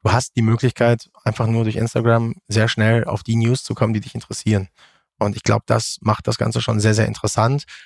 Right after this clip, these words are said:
Natürlich unterstützt du das mit Gewinnspielen, du unterstützt das mit, ähm, der ein oder anderen Anzeige für Themen, die irgendwie besonders, äh, besonders spannend sind. Aber im Endeffekt, ähm, ist das auch wieder eine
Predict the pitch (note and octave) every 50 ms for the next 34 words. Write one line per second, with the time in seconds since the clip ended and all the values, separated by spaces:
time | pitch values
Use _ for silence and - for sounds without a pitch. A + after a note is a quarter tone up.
0 | _ _ - - - - A#2+ A#2 - - G#2 - G2 - - G#2 - - F#2 G2
1 | - - - G#2 - G#2 G2 G#2 G#2+ B2 - - - - G#2+ G#2+ G#2+ A2 G#2+ G#2+
2 | G#2 G#2+ G#2+ G#2+ G#2 - - - A2 - - - A2 G#2 - - A2 G#2 G#2 G2+
3 | - - - - _ - A2 G#2+ G2+ G2+ G2+ G2 G2 G2 G2 G2 F#2+ - - -
4 | - - _ _ _ _ - A2 A2 - A2 A2 A2 G#2+ G#2+ G#2 A2 A2 A2 G#2+
5 | G#2 G#2+ A2 A2+ - A2+ A2 G#2+ A2+ A2 A2+ A2 G#2+ - - - A2 A2 G2+ -
6 | - - A2+ G#2+ G#2+ A2 A2 G#2+ G#2+ A2 A2 G#2+ G#2+ - - - - A2 A2+ A2
7 | G#2+ G#2+ G#2 G#2 G#2 G#2+ G#2+ G#2+ G#2+ G2+ - - - - - - F#2 G2+ G#2+ G#2+
8 | G#2 A2 A2 A2 G#2+ - - - G#2+ G#2 B2 C#3+ D3 C3+ A#2+ A#2 B2 C3 C3 -
9 | - G#2 A2 G#2 G#2+ G#2+ G#2+ A2+ A#2+ - A#2 A2+ - - - - - _ _ _
10 | _ _ _ _ - - A2+ G#2 G#2 G#2 G#2 G#2 G#2 G#2 G#2 G#2 G#2 G2+ _ _
11 | _ _ _ _ _ _ _ _ _ _ _ _ _ _ _ _ _ _ _ _
12 | _ _ _ _ _ _ _ - - - - - - - G#2 - A#2+ A2+ G#2+ G2
13 | G2 G2 G2 G2+